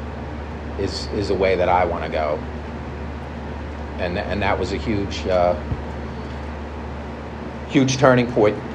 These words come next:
point for me in this program, uh, which I knew nothing about when I came in. I came into this room. This was my first meeting.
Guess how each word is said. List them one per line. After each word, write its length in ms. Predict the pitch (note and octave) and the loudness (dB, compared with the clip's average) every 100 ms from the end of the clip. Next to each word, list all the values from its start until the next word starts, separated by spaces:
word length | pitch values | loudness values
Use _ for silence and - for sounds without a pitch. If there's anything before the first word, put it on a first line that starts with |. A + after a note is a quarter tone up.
| - | -2
point 260 | C3 A2 | 2 2
for 100 | - | 2
me 260 | G2+ A2 G#2+ | 2 4 4
in 100 | G2 | 4
this 140 | F#2 | 0
program, 640 | - A2+ G2+ F2+ F2 F2 F2+ - - - - - - - - - - - - - - - - - - - | 4 6 6 4 0 0 -2 -4 -8 -10 -8 -8 -8 -8 -8 -8 -8 -8 -8 -8 -8 -8 -6 -6 -4 0
uh, 300 | F#2+ F2+ F2 | 2 4 2
which 440 | E2+ G2+ G2 - - - - - - | 2 0 0 -4 -8 -10 -10 -8 0
I 100 | A2+ | 4
knew 180 | A#2+ | 4
nothing 320 | A#2+ A#2+ C3 A#2+ | 6 4 4 4
about 340 | A2 A2+ A2 | 6 6 6
when 100 | F#2 | 2
I 80 | F#2 | -2
came 220 | G2+ F#2+ | -2 -2
in. 140 | F#2 | 0
I 60 | F2 | -2
came 220 | F2 G2 | 0 0
into 180 | G2 G#2 | 2 4
this 220 | G#2 G#2+ | 4 4
room. 280 | - A2 G#2+ | 2 2 4
This 160 | G#2+ - | 2 0
was 100 | - | 0
my 140 | G2 | 0
first 320 | - A2 G#2 | 6 6 6
meeting. 400 | A2 G#2+ G#2+ A2 | 2 2 4 2